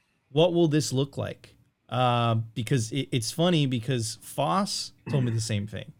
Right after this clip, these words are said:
Lawrence told me the same thing. You're telling me the same thing. Ross told me the same thing. So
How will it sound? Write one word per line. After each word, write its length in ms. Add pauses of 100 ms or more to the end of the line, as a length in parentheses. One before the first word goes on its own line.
(280)
Lawrence 520
told 200
me 80
the 100
same 280
thing. 180 (340)
You're 300
telling 340
me 120
the 100
same 260
thing. 280 (260)
Ross 500
told 220
me 80
the 80
same 280
thing. 260 (400)
So 320